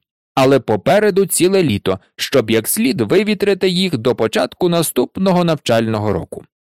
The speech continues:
А тепер, як я розумію, надійшла пора вручити Кубок гуртожитків. Отож, очки розподілилися так. На четвертому місці Грифіндор, триста дванадцять очок.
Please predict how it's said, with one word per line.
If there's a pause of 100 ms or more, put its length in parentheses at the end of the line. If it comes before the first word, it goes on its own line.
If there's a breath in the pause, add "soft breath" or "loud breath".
(180)
А
тепер,
як
я
розумію, (280)
надійшла
пора
вручити
Кубок
гуртожитків. (360)
Отож, (240)
очки
розподілилися
так. (340)
На
четвертому
місці
Грифіндор, (260)
триста
дванадцять
очок.